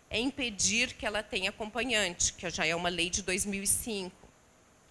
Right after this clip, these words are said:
Fazer procedimentos que não são explicados ou aqueles que ela não quer fazer. É tudo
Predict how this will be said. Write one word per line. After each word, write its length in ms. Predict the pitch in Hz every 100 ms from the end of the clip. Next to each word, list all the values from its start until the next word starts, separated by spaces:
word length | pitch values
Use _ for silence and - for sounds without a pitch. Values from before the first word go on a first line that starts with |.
| - - -
Fazer 300 | - 208 254
procedimentos 800 | 262 339 - 269 294 226 233 240
que 140 | - 254
não 200 | 240 370
são 220 | - 277
explicados 960 | 302 - 254 - 226 165 170 196 254 -
ou 160 | 214 214
aqueles 500 | 214 214 202 220 -
que 140 | 277
ela 200 | 208 220
não 540 | 220 226 226 247 269
quer 360 | 392 277 185 185
fazer. 540 | - 220 220 185 131 - - - - - - - - - - -
É 120 | - 220
tudo 600 | - - 294 349 220